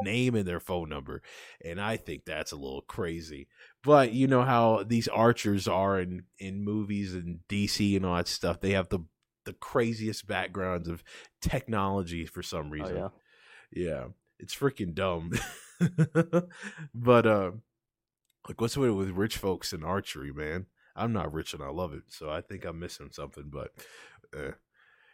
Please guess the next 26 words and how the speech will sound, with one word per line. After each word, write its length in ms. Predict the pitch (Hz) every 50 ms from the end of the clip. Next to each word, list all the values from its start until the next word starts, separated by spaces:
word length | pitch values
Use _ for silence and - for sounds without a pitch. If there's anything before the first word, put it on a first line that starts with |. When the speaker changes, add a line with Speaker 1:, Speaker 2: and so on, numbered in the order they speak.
| _ _ _
Speaker 1:
but 100 | - -
anyway, 360 | 143 156 143 135 127 117 117 117 - _ _ _ _ _ _ _ _ _ _ _ _ _ _ _ _ _ _ _
she 180 | - - - 131
works 260 | 127 131 143 147 143
for 140 | - 147 143
Mom. 480 | 135 127 120 123 123 120 120 120 123 120 - - - - -
Mom's 420 | - 110 113 117 120 117 117 113 120 107 -
involved 420 | 110 113 113 107 113 110 110 104 107
with 100 | 107 98
this 200 | 107 101 - -
rich 260 | 117 123 120 - -
man, 520 | 120 117 117 117 113 110 110 110 107 104 - -
um, 640 | 95 101 101 98 95 95 90 92 95 98 107 107 - _ _ _ _ _ _ _ _ _ _ _ _ _ _ _ - -
who's 180 | 107 95 87
got 300 | 87 110 98 85 - -
some 400 | - - 104 92 87 85 92 90 - -
w-, 240 | 87 98 104 101 - - - - _ _ - - _ _ _ -
who 140 | - 131 120 - _ _
you 180 | 117 120 120 - -
think 220 | 143 139 143 135
has 200 | 139 151 160 147
some 160 | - 127 117 107
good 180 | 117 117 113
money. 500 | 104 104 104 104 101 101 101 98 98 92 -
He's, 280 | - 98 98 92 90 98
like, 360 | 92 90 85 - - -